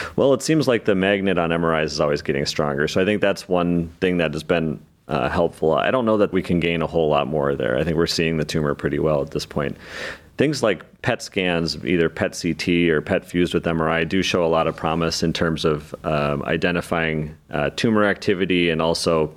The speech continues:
perhaps in the world of staging. Um, I think that we're learning more and more,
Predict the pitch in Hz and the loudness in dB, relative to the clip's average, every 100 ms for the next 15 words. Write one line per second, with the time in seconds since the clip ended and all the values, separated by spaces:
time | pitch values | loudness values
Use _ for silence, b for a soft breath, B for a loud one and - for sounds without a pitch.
0 | - - 85 87 82 87 80 78 80 76 | -16 -6 -2 -2 -2 -4 -2 2 0 0
1 | 73 - 67 69 67 71 76 - 80 76 | -4 -2 -2 -2 -4 -6 -8 -6 -2 -2
2 | 76 76 82 - 78 71 85 87 90 90 | -2 -2 -4 0 -2 0 0 2 2 0
3 | 87 85 85 80 80 82 78 | 0 2 0 0 0 0 -2